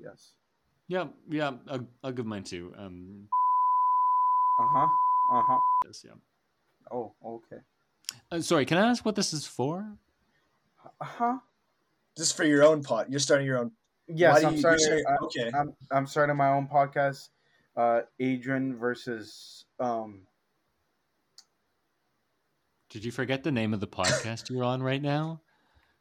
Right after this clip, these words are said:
Speaker 2: Did you forget already?
Speaker 1: Adrian versus Predator.
Speaker 3: Okay.
Speaker 1: That's,
Speaker 3: Uh,
Speaker 1: that's
Speaker 3: and
Speaker 1: my
Speaker 3: so you, you
Speaker 1: podcast
Speaker 3: need,
Speaker 1: name.
Speaker 3: you're gonna, like, pretend to be, you're gonna steal our identities, and
Speaker 1: Mm,
Speaker 3: that's why
Speaker 1: yeah,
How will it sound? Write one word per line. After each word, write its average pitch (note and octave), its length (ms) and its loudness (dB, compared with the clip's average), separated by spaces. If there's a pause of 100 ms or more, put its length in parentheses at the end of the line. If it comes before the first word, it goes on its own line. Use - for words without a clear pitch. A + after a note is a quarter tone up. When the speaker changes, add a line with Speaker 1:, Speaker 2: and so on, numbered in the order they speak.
(640)
Speaker 2:
Did G#2 120 -14
you A#2 80 -4
forget A#2 440 -2
already? A#2 640 -8 (580)
Speaker 1:
Adrian C#3+ 360 -2
versus B2 340 -8
Predator. G#2+ 540 -12 (1000)
Speaker 3:
Okay. A#2+ 120 -6
Speaker 1:
That's, G2+ 240 -4 (180)
Speaker 3:
Uh, D3 180 8
Speaker 1:
that's D#3 180 6
Speaker 3:
and E3+ 120 0
Speaker 1:
my - 80 4
Speaker 3:
so F#3+ 40 6
you, F3 80 4 (260)
you C3 120 -2
Speaker 1:
podcast - 20 4 (120)
Speaker 3:
need, - 100 -6
Speaker 1:
name. B2 220 -8 (100)
Speaker 3:
you're E3+ 160 -2
gonna, E3 160 4
like, D3+ 220 6
pretend C#3 400 0
to B2+ 60 -2
be, A#2 540 -4 (840)
you're A2+ 120 -8
gonna A#2 100 -6
steal D3 380 0
our B2 200 8
identities, E3+ 1120 -6
and F#3+ 80 -4
Speaker 1:
Mm, - 20 -2
Speaker 3:
that's D#3+ 200 -6
why F3+ 140 0
Speaker 1:
yeah, F#3 80 0